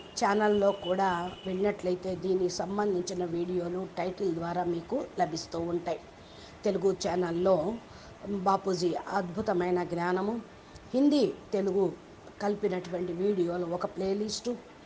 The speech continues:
ఉన్నాయి. మీరు చూసినట్లయితే చక్కటి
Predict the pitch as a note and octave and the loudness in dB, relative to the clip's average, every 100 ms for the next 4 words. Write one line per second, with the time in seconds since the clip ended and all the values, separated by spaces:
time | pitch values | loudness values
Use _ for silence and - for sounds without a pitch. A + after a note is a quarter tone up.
0 | - - - - - G3+ F3+ F3 F3 - | -20 -20 -18 -16 -4 0 0 0 -4 -6
1 | - - G#3 G#3+ F#3+ A#3 A3 A3 G3 G3 | -12 -10 -4 -2 -2 -4 -2 0 -2 0
2 | G3 G3 G3+ F#3 E3 - - - - G#3+ | -2 -2 -2 -4 -8 -16 -20 -18 -6 -6
3 | - G#3 F3+ | -4 -4 -4